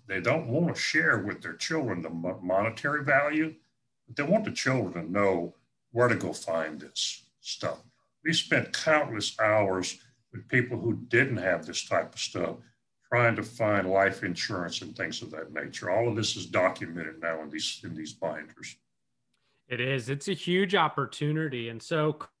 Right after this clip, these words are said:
Speaker 2: Carl, just a couple of points, and I just want to reiterate, one of the things that the family estate organizer does,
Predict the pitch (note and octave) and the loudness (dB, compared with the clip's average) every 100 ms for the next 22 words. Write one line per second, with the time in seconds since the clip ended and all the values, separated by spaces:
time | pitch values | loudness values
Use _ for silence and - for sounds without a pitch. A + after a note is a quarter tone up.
0 | - F3+ F3 D3+ G3 G3+ G3+ F#3+ E3+ E3 | 4 6 6 2 0 0 2 2 0 0
1 | E3 E3+ E3+ D3+ C#3 D#3 D3+ E3+ D#3 C3+ | 0 0 0 -2 -2 -2 0 0 2 2
2 | C3+ C3+ D3+ D3 B2+ B2+ C3+ D3 G#3 A3+ | 0 0 2 0 0 -4 -4 0 0 -2
3 | F#3 F#3+ F3 C3+ D3+ C#3+ - D3 C#3 C#3 | -4 -2 0 -2 -4 -6 -6 -2 -2 -2
4 | C3 - C#3 C3 A#2+ B2+ C3 B2 A#2+ A#2+ | -4 -4 -4 -2 -4 -4 -4 -4 -6 -10
5 | A2 A#2+ A#2+ G#2+ G#2+ - | -10 -6 -4 -4 -8 -14